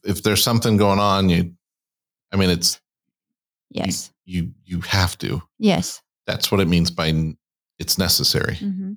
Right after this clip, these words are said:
Speaker 1: Right. Um, so, uh, if that is the case, like, I'm in this entry-level job, I have to work on Sunday until I get to this level, and then I'm,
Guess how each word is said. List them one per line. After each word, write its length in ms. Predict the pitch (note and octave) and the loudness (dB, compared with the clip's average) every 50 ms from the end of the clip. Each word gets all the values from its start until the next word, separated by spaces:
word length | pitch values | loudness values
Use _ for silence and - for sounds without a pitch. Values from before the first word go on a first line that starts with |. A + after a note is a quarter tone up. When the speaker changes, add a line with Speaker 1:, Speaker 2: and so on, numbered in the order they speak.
| - G2+ | -8 -4
Speaker 1:
Right. 280 | F2 E2 - - - - - _ _ _ _ _ _ _ _ - | -2 -2 -2 -4 -8 -16 -20 _ _ _ _ _ _ _ _ -2
Um, 520 | G2+ G2 F#2+ F#2+ F2+ F2 E2 E2 F2 - _ _ _ _ _ _ _ _ _ _ _ _ _ _ _ _ _ _ | 0 0 2 2 2 2 2 0 -2 -6 _ _ _ _ _ _ _ _ _ _ _ _ _ _ _ _ _ _
so, 520 | - - C#3+ C3 A#2+ A2 G#2 - - - _ _ _ _ _ _ _ _ _ _ _ _ _ _ _ - | -4 -2 2 2 4 4 4 2 0 -6 _ _ _ _ _ _ _ _ _ _ _ _ _ _ _ -2
uh, 380 | G#2+ G#2+ G#2 F#2+ F2+ F2 - - - - _ _ _ - | 0 2 2 2 2 0 0 -4 -8 -14 _ _ _ -4
if 360 | C3+ D3 D3+ D#3+ - - - - - - _ _ _ | -2 -2 0 -2 -4 -6 -10 -14 -20 -20 _ _ _
that 180 | - A2+ G#2+ | -2 0 0
is 140 | G#2 F#2 - | 2 0 0
the 60 | - | -2
case, 420 | - - - G#2 F2+ E2 - - - | -2 -2 0 2 2 2 2 0 0
like, 220 | F2+ D#2+ E2 - - _ _ _ _ _ _ _ _ _ _ _ _ _ _ _ _ _ - | 0 -2 -4 -6 -12 _ _ _ _ _ _ _ _ _ _ _ _ _ _ _ _ _ -4
I'm 180 | F#2 G2+ G#2 G#2+ | -2 2 2 4
in 120 | G#2 G2+ | 4 4
this 180 | G2+ F#2 - - | 4 4 2 2
entry-level 520 | G2 F2+ - G2 F2+ E2+ E2+ E2+ E2+ D#2 | 0 0 0 2 2 2 2 0 -2 -2
job, 400 | D#2+ F2 E2 D#2+ D#2+ D2+ - - - | -2 0 0 2 0 0 -2 -4 -4
I 100 | E2 F2 | -4 -4
have 400 | F2 - - F#2+ F2+ F#2+ - - | -4 -2 -2 -2 -4 -4 -4 -4
to 80 | - F#2 | -2 0
work 220 | F#2 F2+ F2 - | 0 0 0 0
on 140 | F2 D#2+ E2 | 0 0 0
Sunday 520 | - - - E2 D#2+ E2 D#2+ D#2 D2+ C#2 G1+ | 0 0 0 0 0 0 0 0 -2 -2 -4
until 440 | - E2 F2 - - F2 D#2+ D#2+ E2+ | -6 -8 -8 -6 -2 0 0 2 2
I 80 | F2 | 2
get 240 | E2+ E2+ E2 D2+ - | 0 0 -2 -2 -2
to 100 | - D2+ | -4 -2
this 240 | C#2+ D#2 - - E2+ | -2 0 0 0 0
level, 300 | E2 D#2+ D#2 D#2+ D#2+ D#2 | 0 0 -2 -2 -4 -6
and 100 | E2 D#2+ | -6 -6
then 80 | - | -4
I'm, 260 | C2 C2+ C#2 C#2+ F2+ | -2 -2 -2 -2 -4